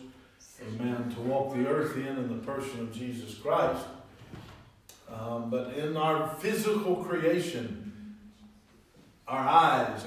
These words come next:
we, we are made to go forward. We walk forward better, much better than we do backwards. Our eyes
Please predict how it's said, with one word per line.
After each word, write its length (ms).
we, 300
we 200
are 220
made 520
to 80
go 240
forward. 500
We 160
walk 680
forward 1120
better, 540
much 280
better 260
than 200
we 140
do 160
backwards. 560
Our 140
eyes 600